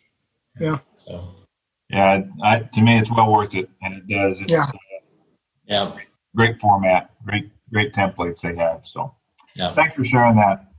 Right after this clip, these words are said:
Speaker 3: And that's
Speaker 2: Absolutely.
Speaker 3: I really, boy, if we could all get people to buy, like, the Trojan Way,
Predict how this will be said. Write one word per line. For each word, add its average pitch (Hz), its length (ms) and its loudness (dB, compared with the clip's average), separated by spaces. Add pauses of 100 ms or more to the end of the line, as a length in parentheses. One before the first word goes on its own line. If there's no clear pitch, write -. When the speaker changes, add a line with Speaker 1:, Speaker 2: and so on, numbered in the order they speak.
Speaker 3:
And 95 320 2
that's 110 220 2
Speaker 2:
Absolutely. 117 560 -4 (340)
Speaker 3:
I 117 80 4
really, 117 600 2 (680)
boy, 113 200 2
if 110 100 0
we 120 120 2
could 113 120 4
all 117 180 6
get 110 300 2 (400)
people 117 260 4
to 101 80 2
buy, 101 560 4 (160)
like, 92 200 0
the 95 80 -8
Trojan 107 400 4
Way, 98 380 2